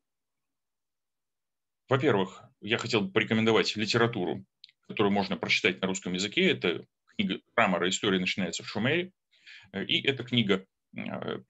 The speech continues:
первый том «Истории Древнего Востока. Рождение древнейших классовых обществ и первые очаги рабовладельческой цивилизации». Э, первый том под редакцией Игоря Михайловича Дьяконова, нашего соотечественника.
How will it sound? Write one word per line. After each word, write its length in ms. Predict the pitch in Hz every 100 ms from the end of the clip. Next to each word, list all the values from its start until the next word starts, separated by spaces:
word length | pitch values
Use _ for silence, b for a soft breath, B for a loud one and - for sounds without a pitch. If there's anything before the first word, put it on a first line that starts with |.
| -
первый 140 | 104
том 160 | 110 101
«Истории 260 | - 104 101
Древнего 340 | 101 92 90
Востока. 460 | 101 - 190 180 B B _ -
Рождение 460 | 107 98 101 92
древнейших 500 | 90 104 101 92 - - _ _ _ _ _
классовых 420 | - 95 90 90 -
обществ 340 | 185 160 -
и 40 |
первые 320 | 127 117 98 90
очаги 260 | 107 107
рабовладельческой 720 | 98 92 95 98 95 - 82
цивилизации». 640 | - 95 110 156 156 135 127 B B _
Э, 180 | - - - -
первый 160 | 95
том 180 | 117 139
под 120 | 107
редакцией 420 | 95 107 123 113
Игоря 120 | 104 95
Михайловича 340 | 95 104 95
Дьяконова, 560 | 98 92 - - - - _
нашего 380 | 104 107 95 92 - _ _ _
соотечественника. 760 | 95 92 - - - - -